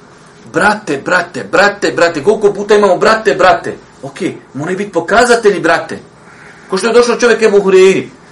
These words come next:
Ka ja vidim vi ashabi, kad vi se tako volite. I mi bi, kaže, mi ovi iz tabina, mi malo, malo i zav-, zavidimo na tome. I mi bi, kad bili s vama braća, kad može. E, bujrom primam. Al kaže, jesi li spreman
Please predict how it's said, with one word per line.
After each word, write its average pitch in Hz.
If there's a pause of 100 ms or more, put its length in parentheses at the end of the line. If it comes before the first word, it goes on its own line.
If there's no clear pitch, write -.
(140)
Ka 185
ja 208
vidim 190
vi 196
ashabi, 185
kad 156
vi 151
se 147
tako 208
volite. 190 (380)
I 226
mi 277
bi, 247
kaže, 233
mi 285 (100)
ovi 269
iz 214
tabina, 240 (180)
mi 196
malo, 294
malo 285
i 226
zav-, 247
zavidimo 233
na 170
tome. 156 (240)
I 254
mi 349
bi, 302
kad 277
bili 285
s -
vama 254
braća, 190
kad 120
može. 160 (720)
E, 120
bujrom 214
primam. 220 (440)
Al 139
kaže, 208
jesi 165
li 170
spreman 233